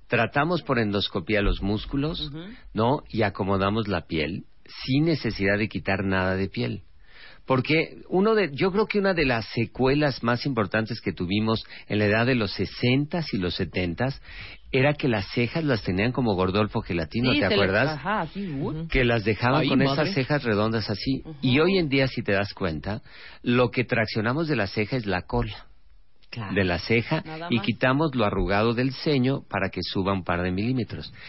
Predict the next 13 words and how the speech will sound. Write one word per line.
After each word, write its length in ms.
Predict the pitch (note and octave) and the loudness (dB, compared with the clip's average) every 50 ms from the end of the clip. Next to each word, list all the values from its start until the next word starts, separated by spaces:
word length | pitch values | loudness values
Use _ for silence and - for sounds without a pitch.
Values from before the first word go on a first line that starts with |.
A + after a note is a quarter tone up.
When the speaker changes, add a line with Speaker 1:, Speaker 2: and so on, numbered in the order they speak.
| - - - | -18 -18 -18
Speaker 1:
Entonces, 480 | - - D#3 D#3+ D#3+ - E3 D3+ C#3+ - - - - - | -6 0 2 2 2 2 2 0 -2 -2 -8 -14 -6 -2
cambias 560 | D3 C3+ D3 E3 E3+ F3+ F#3+ F3 D#3 - - | 0 2 2 2 2 2 2 0 0 0 2
la 120 | A2+ G#2+ | 2 2
orientación 580 | G#2 G2 F#2+ F#2 F2 G2 F2+ E2+ - G#2 G#2 A2+ | 4 4 2 2 0 0 -2 -2 -2 -2 0 0
de 80 | B2 | 0
la 100 | A2 F#2 | 0 0
ceja 300 | - - G2 F#2+ - A2+ | -2 -2 -4 -2 -2 -2
hacia 160 | G2+ - - G2+ | -4 -2 -2 -2
una 140 | G2 F#2+ | -2 -2
ceja 240 | - - F#2+ F2+ G2 | -2 -4 -4 -4 -2
mucho 280 | F2+ E2+ D#2+ - - D#2+ | -4 -4 -4 -6 -4 -4
más 240 | E2 F#2+ G#2 G#2 - | -2 -2 -2 0 0
atractiva 680 | A2+ - F#2 D#2+ D2+ - - F#2+ F#2 F2+ G2 G2+ B2+ | -2 0 -2 -2 -4 -4 -2 -2 0 0 0 0 -2